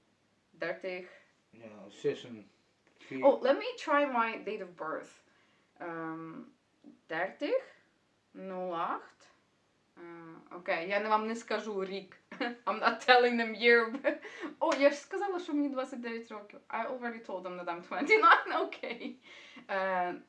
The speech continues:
Speaker 1: negentien zesennegentig.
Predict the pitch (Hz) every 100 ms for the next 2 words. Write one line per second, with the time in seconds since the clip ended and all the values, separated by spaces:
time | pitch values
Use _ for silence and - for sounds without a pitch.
0 | - 208 214 240 262 254 - _ _ -
1 | 240 240 247 247 208 214 220 208 196 175
2 | - -